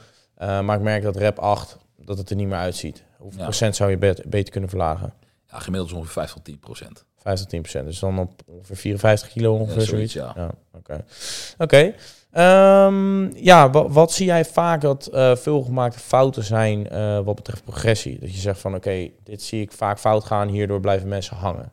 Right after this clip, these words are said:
Speaker 1: buiten in zijn intensiteit om."
Speaker 2: Ja, sowieso een logboek bijhouden, als dat al gedaan wordt. Dus
Speaker 1: Ik
Speaker 2: dat
Speaker 1: hoor
Speaker 2: is het
Speaker 1: tegenwoordig
Speaker 2: eerste.
Speaker 1: iedereen zeggen, "Het log je trainingen." Dat, eh, dat is
Speaker 2: Ja,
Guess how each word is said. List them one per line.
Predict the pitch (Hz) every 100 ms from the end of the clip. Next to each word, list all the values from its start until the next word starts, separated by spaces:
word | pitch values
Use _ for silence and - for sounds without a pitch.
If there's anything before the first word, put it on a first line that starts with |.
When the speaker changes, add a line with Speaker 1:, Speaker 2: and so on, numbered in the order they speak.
| _
Speaker 1:
buiten | - 95 87 92 -
in | 95 95
zijn | 95
intensiteit | - 101 104 92 95 85 -
om." | - -
Speaker 2:
Ja, | - 65 85
sowieso | 90 107 104 98
een | 95
logboek | 104 - 113 98
bijhouden, | 95 95 95 139 165 - - _
als | 95 92
dat | 92 90
al | 90
gedaan | 98 87 90
wordt. | 110
Dus | 98
Speaker 1:
Ik | 87
Speaker 2:
dat | 101
Speaker 1:
hoor |
Speaker 2:
is | 110
het |
Speaker 1:
tegenwoordig | 101 101 107
Speaker 2:
eerste. | 127 120
Speaker 1:
iedereen | 113 110
zeggen, | 110 107
"Het | 104 107
log | 120 113
je | 110
trainingen." | 117 113 98 85 80 87
Dat, | 92
eh, | -
dat | 98 98
is |
Speaker 2:
Ja, | 95